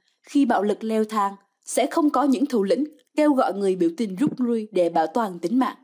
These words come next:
như tình huống đã xảy ra trong sự kiện Thiên An Môn năm một nghìn chín trăm tám mươi chín. Vậy các cuộc biểu tình phi tập trung hóa, không có người lãnh đạo, có mới không? Trong thực tế,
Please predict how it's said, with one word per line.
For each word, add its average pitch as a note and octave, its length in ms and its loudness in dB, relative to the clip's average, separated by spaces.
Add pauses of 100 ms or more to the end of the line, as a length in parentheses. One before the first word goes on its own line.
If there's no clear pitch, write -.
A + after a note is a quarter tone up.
(360)
như D4+ 160 4
tình B3 160 0
huống A3 260 2
đã F3+ 220 0
xảy F3+ 120 0
ra A3 240 0
trong G#3 280 -4
sự E3+ 240 -2
kiện E3+ 220 -4
Thiên A#3 200 0
An G#3+ 220 -2
Môn G#3 220 -4 (140)
năm B3+ 140 2
một A3+ 80 2
nghìn G3 300 -2
chín F3+ 200 -8
trăm G#3 240 -4
tám F3+ 240 -6
mươi A3+ 120 -4
chín. F#3 200 -10 (3250)
Vậy A#3+ 220 2
các F4+ 200 2
cuộc - 180 0
biểu F3+ 200 4
tình A3+ 160 2
phi A3+ 220 0
tập G#3+ 220 -6
trung G#3+ 180 -2
hóa, A3 320 -2 (260)
không C4+ 300 2
có A3+ 100 2
người D4 220 4
lãnh A3 240 0
đạo, B3 180 -2 (300)
có B3 120 0
mới B3+ 260 4
không? A#3 340 -2 (1040)
Trong C4+ 200 2
thực B3+ 160 -2
tế, A#3+ 360 0